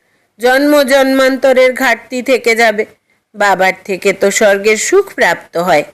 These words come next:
তবে আমরা নরকে কেন পড়ে? বাবা বলেন, "তোমরা যখন স্বর্গে ছিলে,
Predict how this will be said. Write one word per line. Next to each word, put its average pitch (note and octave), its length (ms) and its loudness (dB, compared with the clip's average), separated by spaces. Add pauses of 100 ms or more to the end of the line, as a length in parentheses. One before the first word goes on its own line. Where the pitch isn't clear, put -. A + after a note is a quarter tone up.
(540)
তবে F3 400 2 (440)
আমরা C#4 520 2
নরকে D#4+ 540 0
কেন E4 360 -2
পড়ে? D#4+ 300 0 (540)
বাবা E3+ 360 0
বলেন, F3+ 440 2 (520)
"তোমরা C4 340 2
যখন C#4 360 0
স্বর্গে B3+ 480 0
ছিলে, C#4 400 -2